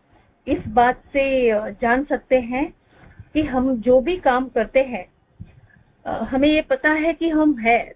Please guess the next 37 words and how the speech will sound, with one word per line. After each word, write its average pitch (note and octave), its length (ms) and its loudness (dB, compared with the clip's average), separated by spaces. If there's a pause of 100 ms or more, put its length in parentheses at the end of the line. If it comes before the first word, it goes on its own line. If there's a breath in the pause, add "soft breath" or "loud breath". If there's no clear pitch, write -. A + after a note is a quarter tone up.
(100)
तभी B3+ 200 0
हम D#4 220 -2
कुछ - 280 -10 (240)
मतलब A#3 180 -4 (120)
करते C4 320 2
हैं। G3 260 -12 (540 soft breath)
तो C4 320 4 (280)
हम C4+ 160 -4
कुछ D4 280 -8
कर C4+ 280 2
रहे C#4+ 220 0
हैं, C4+ 240 -6
तो C4+ 140 -8
जो C4+ 140 0
ये C#4 240 0 (100)
हम C4+ 180 -2
है, B3 260 0
जो A3+ 140 -2 (300)
सब A#3+ 200 -2
कुछ C#4 100 -4
जो, A#3 180 0 (1160)
अ, A3 360 2
जिसके A#3 380 -6
कारण A#3 500 2
से E4 180 -2
हम D4+ 240 0
कुछ C#4+ 260 -4
कर B3+ 240 4
रहे B3 240 0
हैं, G#3+ 320 -8 (160)
वही C4 320 2
है B3+ 320 0
ये A#3+ 140 -2
विटनेसिंग A#3 580 -4
एंटिटी, G#3+ 420 -4
यानी, A3+ 260 0 (580 soft breath)
अ, G3+ 160 6